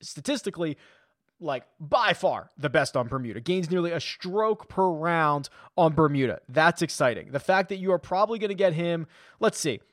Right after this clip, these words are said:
outside of the fourteen and a half percent that he was in Bermuda, he's, like, sub four percent ownership type of guy.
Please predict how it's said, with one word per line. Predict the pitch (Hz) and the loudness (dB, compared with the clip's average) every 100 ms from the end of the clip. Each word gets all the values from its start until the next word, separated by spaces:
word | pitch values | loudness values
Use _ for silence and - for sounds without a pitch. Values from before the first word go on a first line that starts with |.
| _ | _
outside | 180 247 - 240 220 208 | 2 2 2 2 4 6
of | 196 165 | 4 4
the | 151 | -2
fourteen | - 247 - 220 | -6 -6 -4 -4
and | 190 | 0
a | |
half | 175 202 | 2 0
percent | 185 - 190 | 0 -6 -4
that | 175 | -2
he | 165 | 0
was | 170 160 | 0 -2
in | 160 | -4
Bermuda, | 156 151 202 226 202 | -4 -4 -2 -2 -2
he's, | 190 170 | -4 -2
like, | 175 - | -2 -2
sub | - - 185 165 147 | -10 -2 0 0 -4
four | - 175 156 | -6 -4 -4
percent | 156 - 151 147 175 | -6 -4 -6 -4 -8
ownership | 151 143 - 147 - | -6 -8 -6 -8 -4
type | 143 139 - | -2 -2 -4
of | 160 139 120 | -4 -4 0
guy. | 175 175 | 0 2